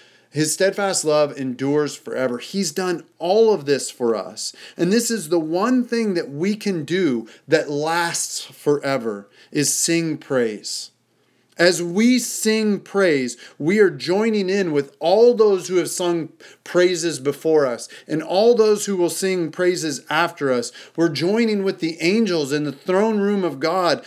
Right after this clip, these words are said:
singing praise. When we sing praise, when we give thanks to God, we are joining in something that is greater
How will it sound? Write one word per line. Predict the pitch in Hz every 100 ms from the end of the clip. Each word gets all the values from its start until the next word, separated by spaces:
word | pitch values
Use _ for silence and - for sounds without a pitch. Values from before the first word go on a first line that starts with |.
| -
singing | - - - 214 226 214 190
praise. | 147 - 202 160 135 120 - - -
When | 151 170 170
we | 220 254
sing | 240 - 220 226 214
praise, | 202 - 185 160 123 117 120
when | 147 147
we | 180 220
give | 165 208 220 214
thanks | - 196 190 180 -
to | 156
God, | 135 151 131 117 - - -
we | 151 226
are | 196
joining | 151 180 202 202 180
in | 156 165 185 165
something | - 185 180 156
that | 143 127
is | 120
greater | 123 123 139 143 175 208 208 214 220